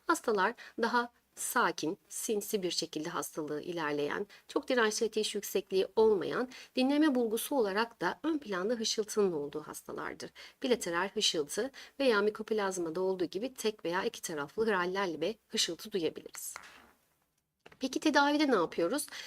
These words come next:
Yine alt solunum yolu enfeksiyonlarında, üst solunum yolu enfeksiyonlarında olduğu gibi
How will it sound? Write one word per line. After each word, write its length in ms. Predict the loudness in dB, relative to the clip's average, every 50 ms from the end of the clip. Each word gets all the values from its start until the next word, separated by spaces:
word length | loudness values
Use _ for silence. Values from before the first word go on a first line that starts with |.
| -14 -14 -16 -16 4 6
Yine 180 | 6 6 8
alt 120 | 6 0 -2
solunum 340 | 0 2 2 2 2 2
yolu 160 | 0 0 2 0
enfeksiyonlarında, 840 | 0 0 -2 -4 -4 -4 -4 -2 0 0 0 0 -2 -2 -2 -2
üst 160 | -2 -2 -2 0
solunum 280 | 2 2 2 2 2
yolu 120 | 2 2 2
enfeksiyonlarında 760 | 2 0 0 -4 -6 -6 -8 -10 -8 -8 -8 -6 -4 2 6
olduğu 260 | 6 6 6 6 0
gibi 300 | -6 -4 -2 -2 -2 -2